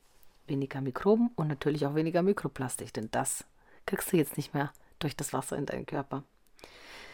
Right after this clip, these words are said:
Und wie gesagt, kannst du damit eben Babynahrung auch zubereiten und du kannst auch aber deinen Kaffee oder deinen Tee zubereiten, weil da eine stufenlose Heißwasserfunktion ist,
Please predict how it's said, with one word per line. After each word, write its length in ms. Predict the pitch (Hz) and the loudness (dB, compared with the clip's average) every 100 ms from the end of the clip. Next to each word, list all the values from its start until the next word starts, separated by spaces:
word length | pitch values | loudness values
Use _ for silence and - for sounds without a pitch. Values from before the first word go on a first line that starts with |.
| - - - - - - - 220 - 196 165 147 127 - - - _ _ _ - - | -20 -20 -20 -20 -20 -2 12 12 12 8 6 0 -2 -6 -20 -20 _ _ _ -8 2
Und 120 | 160 | 4
wie 80 | 160 | 4
gesagt, 240 | - 160 | 2 0
kannst 220 | - 160 | 2 0
du 40 | 151 | 0
damit 400 | 135 127 127 - | 0 0 -2 -4
eben 200 | 127 120 | -4 2
Babynahrung 580 | 160 196 185 180 170 - | 8 8 8 4 2 -2
auch 180 | 151 | -4
zubereiten 640 | - 160 151 135 131 131 123 | -6 -10 -6 -6 -6 -6 -6
und 100 | 123 | -6
du 40 | |
kannst 280 | - 135 - | -6 -6 -6
auch 120 | - | -6
aber 120 | - | -6
deinen 260 | 139 127 127 | -4 -4 2
Kaffee 380 | 190 202 226 196 | 6 8 8 4
oder 100 | 151 | 4
deinen 280 | 123 120 - | -2 -2 0
Tee 300 | 185 254 - | 6 6 6
zubereiten, 680 | - 139 120 127 - 294 - - - - - - - | -2 -2 -4 -6 -6 -8 -8 -12 -16 -14 -12 -12 0
weil 220 | 180 190 | 2 4
da 120 | 185 | 4
eine 380 | 151 170 165 151 | 4 2 0 -2
stufenlose 680 | - 196 - 170 151 151 143 | 0 -2 0 -2 0 -2 -2
Heißwasserfunktion 960 | 117 - 147 - - - - 143 175 | -4 -4 -8 -8 -12 -4 2 6 6
ist, 260 | 226 262 | 6 4